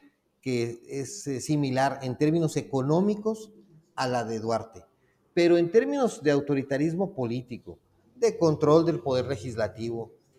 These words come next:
de control del poder judicial, de control de los órganos autónomos del Estado, de premiar con publicidad a unos medios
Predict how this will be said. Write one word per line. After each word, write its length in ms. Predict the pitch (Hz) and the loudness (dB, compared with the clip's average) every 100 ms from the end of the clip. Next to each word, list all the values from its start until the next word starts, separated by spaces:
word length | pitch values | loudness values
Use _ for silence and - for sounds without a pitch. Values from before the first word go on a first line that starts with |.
| - | -2
de 240 | 214 214 | 0 0
control 440 | 180 165 135 143 147 | 0 0 2 2 2
del 140 | 147 | 0
poder 260 | - 120 117 | 0 -2 -2
judicial, 680 | 135 123 - 104 110 113 _ _ _ | -6 -8 -8 -8 -8 -10 _ _ _
de 180 | - 165 | -4 -2
control 440 | 175 170 165 180 180 | -2 -2 2 2 4
de 40 | |
los 200 | 165 - | 0 0
órganos 440 | 151 160 160 147 127 | 0 2 2 -2 -4
autónomos 720 | 120 117 135 139 127 117 - _ _ | -6 -4 -4 -4 -6 -8 -12 _ _
del 240 | 123 113 | -4 -4
Estado, 580 | 110 - 110 117 117 - _ _ _ | -6 -4 -2 -2 -4 -10 _ _ _
de 640 | 120 147 143 143 139 135 | 0 2 4 4 2 -2
premiar 540 | 151 147 147 156 185 185 | 0 2 4 4 2 0
con 140 | 180 | -2
publicidad 640 | - 139 127 127 123 143 147 | 0 -2 -4 -4 0 0 0
a 80 | 127 | -2
unos 320 | 139 151 127 | 0 -2 -2
medios 640 | 131 135 135 143 143 - | -4 -4 0 -2 -2 -8